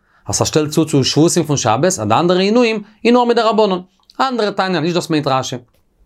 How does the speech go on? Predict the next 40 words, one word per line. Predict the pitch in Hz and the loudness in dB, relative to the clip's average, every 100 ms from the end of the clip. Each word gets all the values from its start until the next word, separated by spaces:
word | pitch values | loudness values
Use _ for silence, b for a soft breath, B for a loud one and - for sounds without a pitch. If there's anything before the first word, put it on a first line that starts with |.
| _ _ _ - B B B - | _ _ _ -16 B B B 0
גופה, | 196 233 170 - | 0 2 -2 0
מיר | 139 | 0
גייען | 190 | 0
צוריק | 196 175 214 | 0 0 0
צו | - | 0
דעם | 160 151 | 0 2
נושא, | 196 - 170 | 2 2 0
וואס | 156 | 0
מיר | 151 | -2
פריער | 196 185 | 0 0
דערמאנט. | 160 110 95 | 0 -4 -6
חצי | - 202 208 190 | -2 0 0 0
שיר. | - 123 - _ B B | 0 -2 -4 _ B B
רבי | 180 175 | 0 2
יוחנן | 185 220 185 | 0 0 0
אמר, | 180 156 - 190 | 0 -2 -2 -2
אסור | 202 | -2
מן | 190 | -2
התורה, | 175 175 170 160 160 b b | -2 -2 -2 -2 -6 b b
ריש | 160 175 - | 0 0 0
לקיש | 202 202 - | 0 0 0
אמר, | 175 170 | 0 0
מותר | 147 170 160 | 2 0 0
מן | 117 | -4
התורה. | 98 95 80 82 _ _ _ _ B B B | -6 -6 -8 -10 _ _ _ _ B B B
רבי | 90 110 | 0 0
יוחנן | 240 196 | 0 -2
אמר, | 185 160 185 | -2 -2 -2
אסור | - | -2
מן | 131 | -2
התורה, | 107 156 147 107 107 | -2 -2 -2 -4 -4
פאר | 156 95 | -4 -4
וואס? | 95 - - - - | -6 -8 -10 -12 -4
מיר | 113 | 0
ווייסן | 113 131 156 | 0 0 0
דאך, | 135 120 | 0 0
דער | 107 104 | -2 -2
חיוב | - 151 135 | 0 2 2
איז | 113 | 0
דווקא | 104 143 147 143 120 | 0 -2 -2 -2 -2